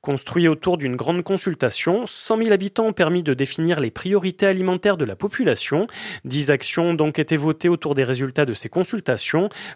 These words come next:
Parmi elles, l'accompagnement des agriculteurs vers des techniques agricoles durables, le développement de nouveaux réseaux de distribution ou encore la favorisation du développement d'épiceries sociales, solidaires et ménagères.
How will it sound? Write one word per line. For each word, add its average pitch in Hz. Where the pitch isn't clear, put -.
Parmi 180
elles, 170
l'accompagnement 147
des 139
agriculteurs 151
vers 131
des 113
techniques 147
agricoles 139
durables, 143
le 123
développement 175
de 165
nouveaux 143
réseaux 139
de 123
distribution 123
ou 170
encore 175
la 110
favorisation 127
du 135
développement 139
d'épiceries 127
sociales, 175
solidaires 165
et 117
ménagères. 139